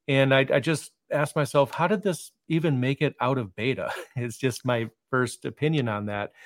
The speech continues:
And then I try Obsidian, um, and honestly, it's really good. Like, I'm not going to criticize it at all, other than it's not open source. I don't like that, but I've tried all the open source ones. I could probably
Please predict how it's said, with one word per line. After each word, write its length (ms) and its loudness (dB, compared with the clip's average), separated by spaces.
And 160 2
then 160 8
I 100 8
try 600 4
Obsidian, 800 0
um, 520 -2
and 140 4
honestly, 540 6
it's 160 0
really 260 2
good. 320 -2
Like, 160 -2
I'm 160 0
not 320 2
going 340 -2
to 540 -6
criticize 600 -4
it 200 -8
at 140 -6
all, 260 -2
other 140 -6
than 200 -4
it's 260 -10
not 320 2
open 280 0
source. 580 -2
I 100 -2
don't 200 -2
like 300 -2
that, 420 0
but 260 -4
I've 160 -4
tried 300 6
all 140 8
the 160 2
open 240 0
source 360 -4
ones. 380 -4
I 100 0
could 320 -10
probably 720 0